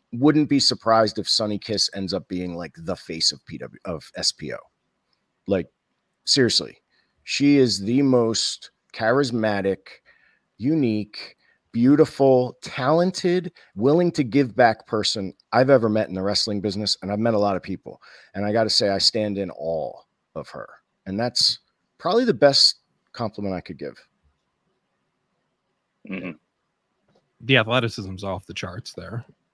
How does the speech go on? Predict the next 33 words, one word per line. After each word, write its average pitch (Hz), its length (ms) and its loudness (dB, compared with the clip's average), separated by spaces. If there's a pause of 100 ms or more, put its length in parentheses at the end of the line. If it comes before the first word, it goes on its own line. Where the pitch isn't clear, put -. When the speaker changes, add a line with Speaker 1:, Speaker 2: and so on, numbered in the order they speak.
(220)
Speaker 3:
Uh, 107 180 -6 (160)
uh, 107 200 -6
like, 107 340 -2 (280)
I 113 60 2
feel 123 160 2
like 113 120 6
only 110 180 2
got 104 220 4
a, 95 300 0 (260)
a 104 60 -10
little 104 340 -4
bit 110 140 2
of 110 80 0
a 110 40 2
chance 107 360 -2
to 110 80 -6
shine 110 440 -2 (100)
in 107 100 0
the 107 120 -2
A 107 40 -4
E 110 160 0
W 107 260 0
days, 110 360 -2
but, 95 340 -4 (420)
um, 92 440 -6 (100)
I 107 60 -8
mean, 98 220 -4
some 107 220 -2
of 98 60 -4
the 92 80 -8
stuff - 320 -12
was 90 120 -10
just, - 560 -14